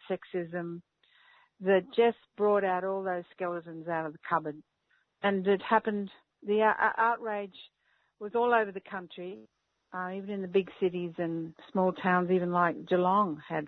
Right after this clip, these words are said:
four thousand, which is very impressive. I mean, it's just the beginnings of a movement against the sexual assault that's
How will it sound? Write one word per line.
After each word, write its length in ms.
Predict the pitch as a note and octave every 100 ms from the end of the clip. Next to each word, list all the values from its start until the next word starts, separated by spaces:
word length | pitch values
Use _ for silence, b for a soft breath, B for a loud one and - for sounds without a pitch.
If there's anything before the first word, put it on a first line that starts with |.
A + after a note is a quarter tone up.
| -
four 120 | D#3+ D#3
thousand, 540 | D3+ D#3 D3 D3+ D3+ -
which 180 | D3 -
is 100 | D3
very 240 | E3+ E3+ D#3+
impressive. 480 | D#3 D#3+ D3+ F3+ F#3+ _ B B B B B B _ _
I 80 | A3
mean, 180 | B3 B3+
it's 140 | A#3+ D4
just 160 | C#4+ D4+
the 60 |
beginnings 480 | B3 F#3+ G3 F#3+ F3 F#3
of 140 | F3
a 140 | F3
movement 420 | E3+ E3+ E3 E3+ D#3+
against 400 | D#3 F#3+ F3+ - -
the 340 | E3+ E3 E3 - _ b -
sexual 320 | G#3 - F#3
assault 380 | E3+ - E3 -
that's 140 | F3